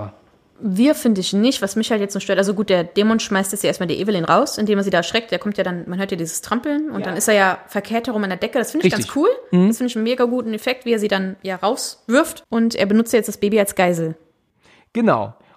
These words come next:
Speaker 2: Und, äh, sie rennt ja von Raum zu Raum, um nach dem Baby zu gucken, aber findet's ja nicht. Es ist ja nicht da.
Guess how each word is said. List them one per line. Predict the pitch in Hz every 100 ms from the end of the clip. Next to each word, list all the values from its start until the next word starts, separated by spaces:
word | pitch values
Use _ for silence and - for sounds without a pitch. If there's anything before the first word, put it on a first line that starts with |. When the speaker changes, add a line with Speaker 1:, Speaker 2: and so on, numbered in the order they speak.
| _
Speaker 2:
Und, | 160 156 147
äh, | 185 170
sie | 131 185 147
rennt | 160 151 185
ja | 190
von | 165
Raum | 131 160 196
zu | -
Raum, | 131 156 185
um |
nach | 170 -
dem | 151
Baby | 151 143
zu | -
gucken, | - 202 226
aber | 151 123
findet's | - 175 214 -
ja | 202
nicht. | 233 - - -
Es | 147
ist | 139
ja | 147
nicht | 120 -
da. | 147 208